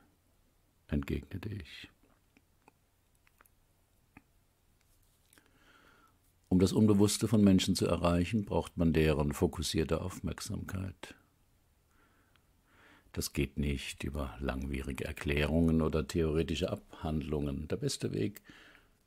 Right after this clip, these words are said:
ist ein starkes Gefühl. Zum Beispiel ein Ritual,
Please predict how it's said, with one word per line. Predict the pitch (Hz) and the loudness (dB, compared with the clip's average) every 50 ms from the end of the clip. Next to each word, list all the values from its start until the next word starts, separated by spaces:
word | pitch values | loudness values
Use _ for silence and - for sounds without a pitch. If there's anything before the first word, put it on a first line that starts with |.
| _ _ _ - | _ _ _ -4
ist | - - - - | -4 -4 -4 -2
ein | - 87 82 85 | -2 0 0 0
starkes | - - - 95 92 92 92 - 95 - - | 0 2 2 2 2 2 0 -2 -6 -4 -4
Gefühl. | - - - - 107 104 - - - - - - - - - _ _ _ _ _ _ _ _ _ _ _ _ _ _ _ _ _ _ _ _ _ _ _ _ _ _ _ _ _ _ | -4 -6 -4 -2 0 0 0 -2 -4 -8 -10 -14 -18 -20 -20 _ _ _ _ _ _ _ _ _ _ _ _ _ _ _ _ _ _ _ _ _ _ _ _ _ _ _ _ _ _
Zum | - - 69 | -16 -8 -6
Beispiel | - - - - - - - | -6 -6 -6 -6 -8 -6 -6
ein | - - - 73 - - _ _ _ _ _ - | -6 -6 -6 -8 -10 -12 _ _ _ _ _ -8
Ritual, | 76 - - 73 71 71 71 71 73 73 73 73 73 | -6 -2 0 0 2 2 2 2 2 0 0 -2 -4